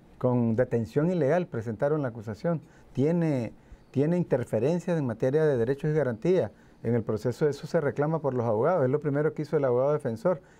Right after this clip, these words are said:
y en este caso concreto no se han basado en las normas de derechos y garantías para los detenidos.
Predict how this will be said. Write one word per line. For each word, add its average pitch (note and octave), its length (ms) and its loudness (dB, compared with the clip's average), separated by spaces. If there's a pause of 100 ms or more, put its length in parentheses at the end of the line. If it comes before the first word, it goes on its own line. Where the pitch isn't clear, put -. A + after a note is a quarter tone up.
(160)
y D3 340 0 (300)
en A2+ 280 0
este F3 220 -2
caso E3 280 -4
concreto D#3 560 -2 (360)
no B2+ 420 0
se C3+ 140 -4
han C3 80 0
basado C3 400 0
en C3 80 -4
las A#2+ 100 -4
normas B2 540 -2
de A2+ 120 2
derechos A2 380 -4
y C3+ 60 0
garantías B2 500 0
para B2 220 -2
los A2 160 -6
detenidos. A2 520 -2